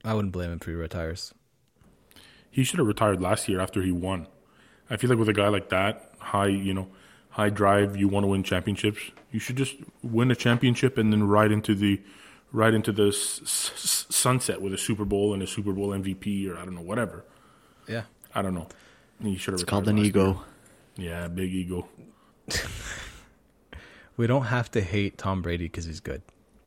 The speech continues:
Speaker 1: We just don't
Speaker 3: We can
Speaker 1: have
Speaker 3: save
Speaker 1: to.
Speaker 3: that discussion for another time.
Speaker 1: Yeah, we can do a whole episode on
Speaker 3: Or
Speaker 1: that.
Speaker 3: never.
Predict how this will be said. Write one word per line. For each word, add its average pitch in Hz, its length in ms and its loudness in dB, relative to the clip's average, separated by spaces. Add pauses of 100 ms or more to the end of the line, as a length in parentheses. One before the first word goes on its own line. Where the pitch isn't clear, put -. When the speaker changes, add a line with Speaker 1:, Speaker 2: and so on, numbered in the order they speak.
(420)
Speaker 1:
We 110 100 -8
just 110 200 -4
don't 135 100 4
Speaker 3:
We - 40 -4
can 90 80 0
Speaker 1:
have - 80 2
Speaker 3:
save 117 140 2
Speaker 1:
to. 110 60 0
Speaker 3:
that 113 140 4
discussion 104 480 -4
for 92 160 -6
another 85 240 -8
time. 78 260 -14 (600)
Speaker 1:
Yeah, 101 220 -8 (180)
we 113 60 -6
can 110 100 -2
do 110 120 0
a - 20 0
whole 92 160 0
episode 85 320 -4
on 80 100 -4
Speaker 3:
Or 113 120 2
Speaker 1:
that. 107 40 0
Speaker 3:
never. 90 320 -2